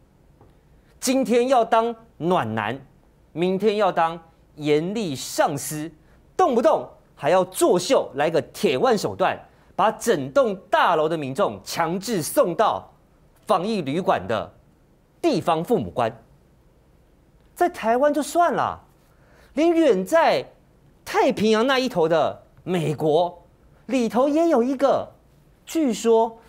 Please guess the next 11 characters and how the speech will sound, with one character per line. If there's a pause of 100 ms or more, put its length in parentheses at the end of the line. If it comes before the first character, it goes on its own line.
(120)
在
那
儿 (540)
外
交
斡
旋， (600)
高
来
高
去，